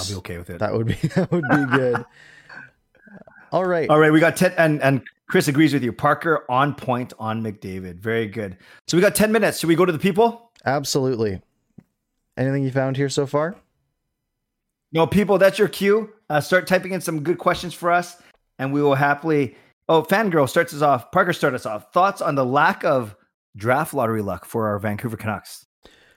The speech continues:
Speaker 2: Uh, it's, I mean, it's, it's a bunch of ping pong balls. Uh,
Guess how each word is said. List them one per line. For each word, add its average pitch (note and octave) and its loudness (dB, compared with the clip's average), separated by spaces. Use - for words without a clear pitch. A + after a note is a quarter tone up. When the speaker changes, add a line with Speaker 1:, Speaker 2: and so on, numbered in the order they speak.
Speaker 2:
Uh, E3 0
it's, D3 -4
I B2+ 0
mean, C3+ -2
it's, C#3+ -4
it's B2+ -4
a B2 -6
bunch D#3 -2
of D#3 -10
ping F3+ -2
pong B2+ -2
balls. G2+ -2
Uh, A2 0